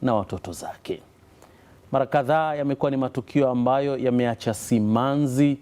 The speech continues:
na bumbuazi kwa wengi. Lakini nataka kujua kulikoni matukio haya yamekuwa yakitoweka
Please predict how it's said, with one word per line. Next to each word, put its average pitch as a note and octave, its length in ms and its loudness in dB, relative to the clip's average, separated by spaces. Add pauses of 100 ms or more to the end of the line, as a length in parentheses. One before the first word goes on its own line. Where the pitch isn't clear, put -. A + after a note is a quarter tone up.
(300)
na C3+ 100 2
bumbuazi A#2+ 680 0
kwa E2 220 -10
wengi. E2 420 -16 (500)
Lakini F3+ 240 0
nataka D#3 240 0
kujua B2+ 300 0
kulikoni F3+ 680 0
matukio G2 440 -4
haya A2+ 380 -2 (520)
yamekuwa A#2 400 0
yakitoweka C#3 760 -2